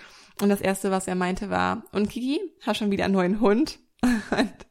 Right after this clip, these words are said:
ich dachte mir so, „Seriously?“, aber ich konnte es auch irgendwie voll verstehen, weil er sich auch einfach mir nicht, mir, mich nicht, <laughs> mich nicht vorstellen kann, ähm, ohne Hunde. Und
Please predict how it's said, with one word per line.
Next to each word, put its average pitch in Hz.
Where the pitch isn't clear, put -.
ich 262
dachte 208
mir 196
so, 190
„Seriously?“, 220
aber 190
ich 190
konnte 202
es 196
auch 196
irgendwie 202
voll 190
verstehen, 202
weil 202
er 190
sich 190
auch 185
einfach 190
mir 196
nicht, 196
mir, 214
mich 226
nicht, 262
<laughs> -
mich 226
nicht 247
vorstellen 240
kann, 240
ähm, 196
ohne 202
Hunde. 190
Und 180